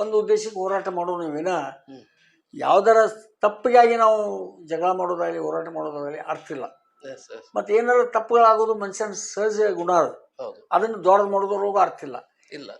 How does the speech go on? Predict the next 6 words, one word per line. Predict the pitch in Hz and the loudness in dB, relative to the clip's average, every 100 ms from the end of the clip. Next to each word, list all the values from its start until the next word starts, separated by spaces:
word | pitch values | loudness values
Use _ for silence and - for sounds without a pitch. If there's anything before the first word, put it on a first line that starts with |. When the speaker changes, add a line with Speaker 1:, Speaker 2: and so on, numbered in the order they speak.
| _ | _
Speaker 1:
ಇವತ್ತು | - 214 233 | -2 2 4
ಹಿರಿಯರು | 208 190 226 247 240 | 4 6 8 8 6
ಒಂದು | 233 214 214 208 180 - 160 | 4 2 4 2 0 -6 -8
ಮಾತು | 165 180 190 | -2 0 0
ಹೇಳಿದ್ದಾರೆ, | 170 160 160 | 0 -2 -2
ಏನಂದ್ರೆ, | 180 180 175 170 147 - _ | -4 -6 -6 -6 -8 -10 _